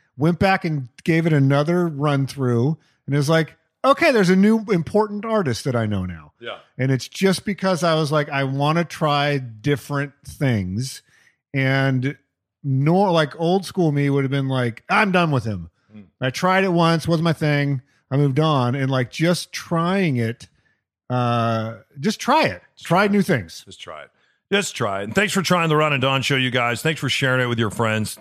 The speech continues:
Speaker 2: Thanks for letting us be your licensed brokers, your friends, your realtors. Thank you this year for telling your moms, dads, your friends, your next door neighbors about us. It's, it's made a big, big difference in our business. And I just want you to know that we, we really try to pass that on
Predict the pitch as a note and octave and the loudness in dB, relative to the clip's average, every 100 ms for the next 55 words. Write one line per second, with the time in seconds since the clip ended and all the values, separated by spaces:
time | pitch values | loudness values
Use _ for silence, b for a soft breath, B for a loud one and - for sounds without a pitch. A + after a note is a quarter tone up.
0 | - E3+ - C#3+ B2+ B2 A2 B2 A#2 G#2 | -4 -2 -2 -2 -2 -2 -4 -2 0 0
1 | A2+ - F#2+ A2 A#2 G2 A2+ A2 F#2+ - | -2 -2 -4 -2 -2 -2 -4 -4 -6 -16
2 | b b b A2+ G#2+ A#2+ A2+ A2 G#2+ G#2 | b b b -12 -8 -4 -4 -4 -6 -4
3 | G#2+ G2+ A2 G2+ - B2+ C#3 C3+ A#2+ A#2+ | -4 -4 -4 -6 -4 -4 -2 -2 -2 -2
4 | A2+ A#2+ A2 G2+ G2+ - b b b - | -4 -4 -2 -2 -4 -10 b b b -8
5 | A2+ A2+ A2+ G2+ A2+ A#2 A2 - - - | -4 -4 -2 -2 -2 -2 -4 -10 -12 -6
6 | A2 A2 A2 - - G#2 - A#2 A2 G#2+ | -4 -2 -4 -8 -12 -10 -6 -4 -4 -4
7 | G#2 - A2+ G2 G2 G#2+ G2+ A2 G#2 G#2 | -6 -6 -8 -6 -6 -6 -6 -4 -4 -2
8 | G#2 - - A2 - B2+ A2 A#2 A2+ F#2+ | -4 -6 -10 -14 -12 -12 -10 -6 -6 -8
9 | E2 B2 A2 G#2 G#2+ F#2+ G#2+ A2+ A2+ G#2 | -4 -4 -4 -6 -8 -8 -10 -8 -6 -6
10 | F2+ G#2+ G#2+ C3 C3 - b b b b | -6 -8 -8 -6 -8 -12 b b b b
11 | G#2 G#2 A2 A2 A#2+ A2+ A2 A2+ A2 G2+ | -10 -8 -8 -8 -8 -8 -6 -4 -4 -4
12 | G2 A2 A2 A2+ G#2 A2 G#2+ A#2 B2 A#2 | -4 -4 -6 -6 -8 -8 -4 -4 -4 -4
13 | A#2+ A2 F#2+ G#2+ G2+ A2 G2+ G2 F#2+ F2 | -4 -4 -4 -6 -4 -6 -4 -4 -6 -8